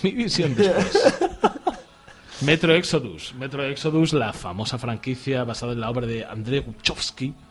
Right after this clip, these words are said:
Speaker 2: De un ruso loco.
Speaker 1: Que está
Speaker 2: Ah.
Speaker 1: súper bien, que está súper bien. Tengo el problema de haber jugado menos de lo que me gustaría y haber leído más de lo que me gustaría de su obra, y todo lo que presenta este señor me gusta. Pero también se habló de Kingdom Hearts,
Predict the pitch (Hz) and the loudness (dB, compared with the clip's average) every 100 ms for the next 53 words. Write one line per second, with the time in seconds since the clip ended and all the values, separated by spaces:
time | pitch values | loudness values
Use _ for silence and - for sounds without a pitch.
0 | - - - 117 110 120 127 117 127 127 | -18 -18 -12 -10 -6 -4 0 2 2 0
1 | - - - 147 - 190 262 214 170 220 | -8 -10 -2 -2 0 0 2 4 4 2
2 | 208 139 - 143 160 170 175 180 170 160 | 0 -2 -2 0 2 2 2 0 2 4
3 | 165 185 175 170 180 175 165 - 147 139 | 4 4 6 6 8 8 4 0 2 2
4 | - 143 147 165 156 156 - 160 143 147 | 2 2 2 2 4 2 2 2 4 4
5 | 170 180 151 151 143 143 131 - 139 160 | 4 4 4 2 2 0 -2 -2 0 2
6 | 147 139 135 139 139 139 - 127 165 - | 4 6 6 8 8 8 6 -2 -2 -2
7 | - 151 135 117 117 113 117 120 120 165 | -6 -2 -2 -2 -6 -8 -8 -6 -4 -6
8 | 185 - - - - - 139 135 - 135 | -8 -20 -20 -20 -20 -12 -4 -2 0 0
9 | 147 165 180 151 131 127 196 165 131 127 | 2 2 4 2 0 -2 -2 -2 -4 -8
10 | 117 127 131 - 117 117 131 131 107 78 | -10 -8 -8 -8 -8 -2 0 0 -2 -6
11 | 73 - 52 50 - - - - - - | -12 -14 -14 -14 -14 -20 -20 -20 -20 -20
12 | - - - - - - - - - 156 | -20 -20 -20 -20 -20 -20 -20 -20 -4 0
13 | 147 135 143 151 147 123 - 165 170 170 | 0 0 0 2 2 2 6 6 6 2
14 | - 98 78 - | -2 -6 -8 -12